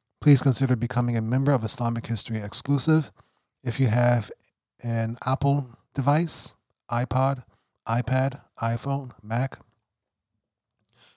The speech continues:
open up your Apple Podcast app and look for Islamic History Exclusive and join up there. And if you're using Android,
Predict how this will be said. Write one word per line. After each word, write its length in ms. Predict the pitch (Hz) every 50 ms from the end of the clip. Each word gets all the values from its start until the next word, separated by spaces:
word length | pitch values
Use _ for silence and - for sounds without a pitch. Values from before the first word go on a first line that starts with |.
| _ _ -
open 260 | 135 135 - 147 139
up 220 | 135 123 - -
your 520 | 120 123 120 117 117 117 113 117 113 110 - _ _ -
Apple 280 | 131 131 - 127 117
Podcast 680 | - - 127 135 135 131 - - 143 139 127 - - -
app 340 | 147 147 165 - - - _ _ _ _ _ _ _ _ _ _ _ _ _ _ _ _ -
and 440 | 156 143 135 127 123 123 131 135 135
look 140 | 127 120 -
for 120 | - 120
Islamic 400 | 113 - - 123 120 120 123 117
History 360 | - 123 117 - - 120 120 110
Exclusive 540 | 110 - - - - 147 143 - 160 135
and 120 | 117 110 104
join 260 | 117 117 117 117 110
up 120 | 107 -
there. 280 | - 131 143 156 165 156 - _ _ _ _ _ _ _ _ _ _ _ _ _ _ _ _ _ _ _ _ _ _ - _ -
And 220 | 147 151 156 156
if 100 | 151 -
you're 80 | 151 135
using 380 | 131 139 139 135 123 135 139 127
Android, 580 | 131 135 139 131 131 139 135 135 139 143 131